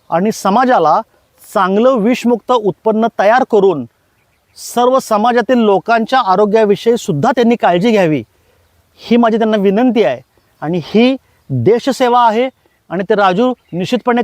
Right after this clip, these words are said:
करतील, याबद्दल मला खात्री आहे आणि मला विश्वास आहे. मिशन ऑर्गॅनिक परिवाराचा प्रत्येक शेतकरी हा देशभक्तच आहे. अशा अर्थानं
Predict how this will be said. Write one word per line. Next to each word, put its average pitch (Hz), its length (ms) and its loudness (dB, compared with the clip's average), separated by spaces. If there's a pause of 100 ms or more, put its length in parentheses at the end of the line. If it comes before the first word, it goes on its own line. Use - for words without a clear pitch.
करतील, 185 500 0 (160)
याबद्दल 175 320 0
मला 208 280 2
खात्री 202 320 -2
आहे 220 240 0
आणि 214 180 0
मला 208 180 0
विश्वास 196 440 -2
आहे. 120 140 -6 (640)
मिशन 170 340 -2
ऑर्गॅनिक 208 460 0 (100)
परिवाराचा 196 640 2
प्रत्येक - 520 -4
शेतकरी 180 560 -2 (380)
हा 220 180 0
देशभक्तच 208 680 -2
आहे. 117 120 -4 (680)
अशा 277 280 -2
अर्थानं 180 400 -2